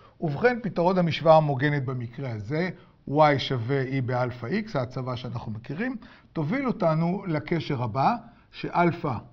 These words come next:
פלוס ארבע כפול אלפא מינוס אחד שווה לאפס, וזה יוביל אותנו לכך ש-y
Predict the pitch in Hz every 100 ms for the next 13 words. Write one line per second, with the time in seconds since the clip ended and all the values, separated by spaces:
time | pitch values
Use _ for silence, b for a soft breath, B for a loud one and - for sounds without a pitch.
0 | - - 160 143 - - - _ _ _
1 | _ _ _ _ _ _ _ b b b
2 | b _ _ _ - 160 143 113 95 -
3 | _ _ _ _ _ _ _ b b b
4 | b b _ _ _ - 127 185 151 117
5 | - - _ _ _ _ _ - 156 -
6 | 143 143 135 123 - 107 135 113 - -
7 | _ - 135 123 131 104 110 - 240 254
8 | - - b b b b 113 127 120 190
9 | 170 247 285 - 180 170 165 - 160 156
10 | - 143 139 160 185 185